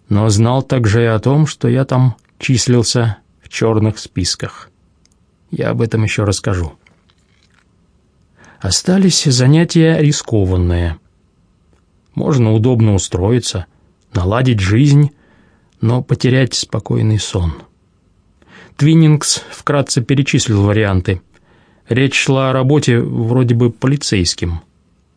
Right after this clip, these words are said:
У кого нынче нет своей полиции? Времена неспокойные. Приходится охранять жизни и имущество, поместья и перевозки,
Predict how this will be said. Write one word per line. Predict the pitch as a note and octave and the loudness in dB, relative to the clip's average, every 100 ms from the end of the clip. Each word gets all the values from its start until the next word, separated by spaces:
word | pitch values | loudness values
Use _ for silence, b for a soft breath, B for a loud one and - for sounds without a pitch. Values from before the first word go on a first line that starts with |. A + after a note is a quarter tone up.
| _ b b b - | _ b b b -10
У | A#2 | -4
кого | D#3 F3 D#3 | 0 2 4
нынче | D3 C#3+ - A#2+ G#2+ - _ _ _ - | 4 2 2 0 0 -6 _ _ _ -6
нет | G#2 G#2+ | -4 -4
своей | - G2+ G2+ | -2 0 0
полиции? | - F2+ F#2 - F2+ D#2 C#2 _ _ _ _ _ _ _ _ _ _ _ _ _ | -2 -4 -4 -4 -6 -6 -10 _ _ _ _ _ _ _ _ _ _ _ _ _
Времена | F#2 F#2+ F#2+ G#2 G2+ | 0 2 2 2 2
неспокойные. | F#2+ - F2 - F#2+ F2+ E2+ E2 D2 _ _ _ _ _ _ _ B B B - | 0 -2 -6 -2 -2 -2 -4 -6 -10 _ _ _ _ _ _ _ B B B -4
Приходится | A2 C#3+ C#3 C3 - B2 | -2 2 2 2 0 -2
охранять | G#2+ A#2 A2+ B2 G#2+ | -2 0 2 2 2
жизни | F#2+ B2+ G#2+ G#2+ G2+ | 2 2 4 4 4
и | |
имущество, | F#2+ A2 A2 - - G2+ F#2+ F2+ _ _ - | 2 2 -2 -6 -6 -4 -4 -4 _ _ -6
поместья | G2 A#2 A#2 - G#2+ | -2 0 -2 -2 -2
и | |
перевозки, | G2+ G#2 F#2+ G2+ G#2+ - G2+ E2+ | 0 0 0 0 0 -2 -6 -8